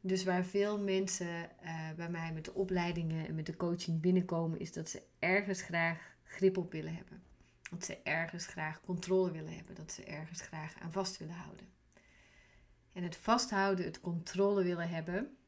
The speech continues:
perfectionisme ergens is ook controle hebben, gaat eigenlijk niet meer of minder dan over een overlevingsmechanisme. En de reden waarom ik deze podcast graag wil opnemen is dat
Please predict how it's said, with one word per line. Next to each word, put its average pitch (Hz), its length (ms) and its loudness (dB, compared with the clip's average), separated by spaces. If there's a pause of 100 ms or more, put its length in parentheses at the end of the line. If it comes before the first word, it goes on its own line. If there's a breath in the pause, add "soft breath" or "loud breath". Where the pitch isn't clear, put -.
(680)
perfectionisme 180 920 -2
ergens 175 400 -6
is 170 180 -10
ook 180 200 -2
controle 170 520 0
hebben, 165 380 -4 (640 soft breath)
gaat 185 340 2 (100)
eigenlijk 208 720 2
niet 190 440 0
meer 185 480 4 (220)
of 160 220 -10
minder 165 600 -2
dan 160 400 -6
over 165 420 -8
een 165 160 -8
overlevingsmechanisme. 165 1200 -4 (1040 loud breath)
En 180 80 -4
de 180 60 4
reden 196 220 8
waarom 185 200 6
ik 180 60 4
deze 185 260 4
podcast 185 340 -2
graag 202 320 4
wil 180 80 -2
opnemen 180 640 0
is 180 280 0
dat 170 240 -10